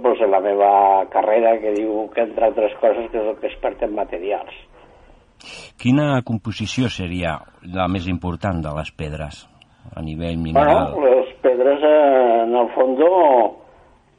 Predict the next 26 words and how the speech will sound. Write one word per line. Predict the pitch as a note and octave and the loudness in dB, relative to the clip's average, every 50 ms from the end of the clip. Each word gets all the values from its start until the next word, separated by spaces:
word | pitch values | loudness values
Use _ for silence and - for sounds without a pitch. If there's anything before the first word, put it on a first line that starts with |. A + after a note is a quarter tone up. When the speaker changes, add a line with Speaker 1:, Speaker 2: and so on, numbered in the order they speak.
| _ - - | _ 0 0
Speaker 1:
passa | C3 B2+ - - D#3 E3+ E3+ - | 0 0 0 0 2 2 2 2
que | C#3 C3 B2+ | 2 2 4
la | B2 A#2+ A#2 A2 A2 A2 | 4 4 4 4 4 4
part | C3 B2+ B2 A#2+ - | 2 0 0 0 -6
principal | C3 C3 B2 A#2+ - - C3+ B2 - D3+ D3+ D#3 B2 A2+ | -10 -10 -10 -8 -4 -2 -2 0 2 2 2 2 0 0
que | A2+ A2 | -2 -2
tenen | G2+ G#2+ A#2 A2+ A2+ A#2 A2+ A2+ A2+ A2 | 0 0 0 0 2 2 0 0 0 0
de | A#2 A2+ A2+ A2+ A2 A2+ A2 G#2+ | 2 4 4 6 6 4 4 2
composició | G#2 A#2+ A2+ A2+ A2 A#2 A2+ A#2 B2 A#2+ A2+ A2 A#2+ B2+ C3+ D#3 F#3 - - - - - - - - _ _ _ _ _ _ _ _ - | 0 -2 -2 0 0 0 2 2 2 0 0 0 2 4 4 4 4 2 0 -6 -18 -20 -20 -20 -20 _ _ _ _ _ _ _ _ -6
és, | A#2+ B2 A#2+ A#2+ - - | -4 -4 -4 -4 0 2
eh, | B2 A#2 A2+ A2 G#2+ - - - - - - - - - - | 4 6 6 6 4 2 0 -4 -6 -8 -10 -18 -18 -14 -14
és | - - - | -8 -2 0
el | G#2 F#2+ F2+ | 0 0 0
cuarzo. | - G#2 C#3 F3 F3+ - - A#2 G2+ - - - - - - - - - - - - - - - | 2 0 0 0 0 -4 -4 -4 -4 -4 -6 -14 -16 -20 -20 -20 -20 -20 -20 -20 -20 -16 -10 -6
Speaker 2:
<laughs> | - - - _ _ _ _ _ _ - _ _ _ _ _ _ _ _ B2+ C#3 - _ - - - _ - _ - - - - - - - | -6 -6 -6 _ _ _ _ _ _ -20 _ _ _ _ _ _ _ _ -20 -20 -20 _ -20 -20 -20 _ -20 _ -20 -20 -20 -20 -16 -8 -2
Speaker 1:
Però | A#2+ A#2 A#2 A#2+ | 0 2 2 0
és | A#2 - | 0 2
que | C3+ | 0
a | C3+ | 2
darrere | C3+ C#3 C#3 C#3 C#3 D3 C#3+ D#3 E3 F3+ G#3 G#3 - - C#3+ | 4 4 4 4 4 4 4 6 6 6 4 2 -2 -4 -2
li | B2+ C3 B2 A#2+ - | -2 0 -2 -2 0
segueix | - B2 A#2 A#2+ B2+ B2 B2 - | 0 0 2 2 2 2 2 0
el | E3+ D#3+ - | 0 0 0
corindon. | - D3 C3+ A#2+ G#2+ G2+ G2 G#2 A2 D3 E3 C3 G2 F2+ - - - _ _ - - - _ _ _ _ _ _ _ _ _ _ _ - - - - _ _ _ _ _ _ _ _ | 0 0 0 0 -2 -6 -6 0 2 2 2 2 0 -6 -12 -18 -20 _ _ -20 -20 -20 _ _ _ _ _ _ _ _ _ _ _ -20 -20 -20 -20 _ _ _ _ _ _ _ _
Speaker 2:
Sí. | - - C3 B2+ B2 A2 | -12 -4 -2 -2 -2 0
Speaker 1:
Vale? | G2 G#2+ A2 C3 F3 | 0 0 2 0 0